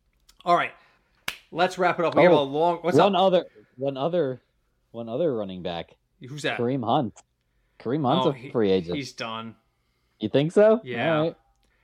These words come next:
Speaker 1: I just, I just don't see it. I don't. I, I can see him going somewhere and being like LaMashawn McCoy has been the last couple years, where he's like a, a, a change of pace or the two guy. But I,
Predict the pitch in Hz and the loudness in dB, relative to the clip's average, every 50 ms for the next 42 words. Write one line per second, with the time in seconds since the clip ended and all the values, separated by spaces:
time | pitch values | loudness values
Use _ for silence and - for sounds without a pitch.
0 | _ _ _ _ - 139 131 147 135 - - 147 139 131 143 131 - 135 127 143 | _ _ _ _ -10 -8 -8 -8 -8 -8 -6 -6 -6 -6 -6 -8 -10 -8 -6 -6
1 | 135 139 131 - - - - 139 131 127 123 123 131 127 135 143 131 - _ _ | -6 -6 -8 -12 -14 -12 -8 -6 -6 -6 -4 -6 -6 -6 -6 -6 -8 -10 _ _
2 | _ _ _ _ _ _ 160 160 165 - - 175 170 180 170 135 - - 202 175 | _ _ _ _ _ _ -12 -12 -10 -8 -6 -6 -4 -4 -6 -6 -8 -6 -6 -4
3 | 185 170 147 160 156 160 160 151 - - 170 160 160 156 151 151 147 139 131 139 | -4 -4 -4 -4 -4 -4 -6 -6 -8 -8 -8 -6 -6 -4 -4 -2 -4 -4 -4 -4
4 | 139 143 143 135 131 131 127 127 - 131 127 120 - - - 147 139 135 131 127 | -4 -4 -4 -4 -6 -6 -6 -6 -8 -10 -8 -8 -6 -6 -4 -4 -4 -4 -6 -8
5 | - - - 135 127 131 135 127 123 127 123 143 139 135 135 135 139 139 135 131 | -10 -10 -8 -4 -2 -2 -2 -2 -4 -6 -6 -6 -6 -6 -6 -6 -6 -8 -8 -8
6 | - - 139 131 143 139 135 135 139 139 135 131 135 127 113 123 113 - 120 120 | -8 -10 -8 -8 -8 -8 -6 -4 -4 -4 -4 -6 -10 -12 -14 -14 -12 -10 -10 -10
7 | 117 - 117 117 - 123 120 120 _ - - - - 143 143 131 131 127 - - | -10 -10 -12 -12 -12 -14 -14 -14 _ -16 -16 -12 -10 -10 -10 -10 -12 -14 -10 -8
8 | 131 131 131 135 127 - 135 120 107 110 - - - 139 139 135 147 139 135 135 | -6 -4 -4 -4 -6 -8 -10 -12 -12 -14 -14 -12 -10 -10 -6 -6 -4 -4 -4 -2
9 | 135 135 135 131 127 - _ _ _ _ _ _ _ _ - 135 - - 143 | -4 -4 -4 -6 -8 -14 _ _ _ _ _ _ _ _ -12 -10 -10 -8 -10